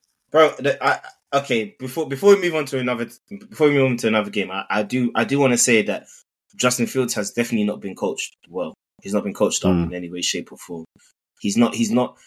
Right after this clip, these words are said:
Speaker 1: this, even the scheme doesn't really benefit him. They have, they, they brought him a number one receiver and have decided to just throw screens all day.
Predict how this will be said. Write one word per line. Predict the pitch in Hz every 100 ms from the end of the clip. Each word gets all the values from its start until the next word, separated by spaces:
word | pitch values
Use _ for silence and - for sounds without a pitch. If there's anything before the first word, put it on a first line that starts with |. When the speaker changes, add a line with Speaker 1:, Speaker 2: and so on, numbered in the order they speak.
| _
Speaker 1:
this, | - - -
even | 139 135 131 123
the |
scheme | 120 - 143 143
doesn't | 131 117 120
really | 110 113 104
benefit | - 113 107 107 -
him. | 95 90 87
They | 117 107
have, | 120 117 101 _ _ _ _ _
they, | 123 123 123 - _ -
they | 123
brought | 110 131 160 143
him | 143 135
a |
number | 117 127 113
one | 117
receiver | 110 104 123 120 110 117
and | 104 104
have | 104
decided | 104 - 117 220
to | -
just | - 104 -
throw | 104 101
screens | - - 104 98
all | - 92
day. | 90 90